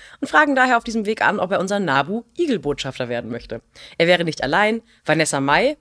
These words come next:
und Icke Hüftgold haben mit ihrem Igelsong diesen Tieren in diesem Jahr ebenfalls ein Denkmal gesetzt und engagieren sich unter anderem für mehr Laubhaufen im Garten.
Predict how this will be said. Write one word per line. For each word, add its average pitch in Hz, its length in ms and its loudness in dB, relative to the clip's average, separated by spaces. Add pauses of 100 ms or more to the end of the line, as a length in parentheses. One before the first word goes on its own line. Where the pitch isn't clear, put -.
und 294 240 -2
Icke 277 220 -2
Hüftgold 143 580 -4 (180)
haben 180 220 4
mit 196 140 -4
ihrem 196 160 -4
Igelsong 226 520 -2
diesen 180 220 -8
Tieren 220 260 -4
in 190 40 -6
diesem 208 200 -6
Jahr 196 220 -2
ebenfalls 202 640 -4
ein 208 100 -2
Denkmal 214 380 0
gesetzt 131 400 -6 (280)
und - 100 0
engagieren 220 460 4
sich - 200 -8
unter 277 320 2
anderem 180 440 0 (100)
für - 180 0
mehr 285 160 6
Laubhaufen 185 680 0 (180)
im 269 160 2
Garten. 123 340 -4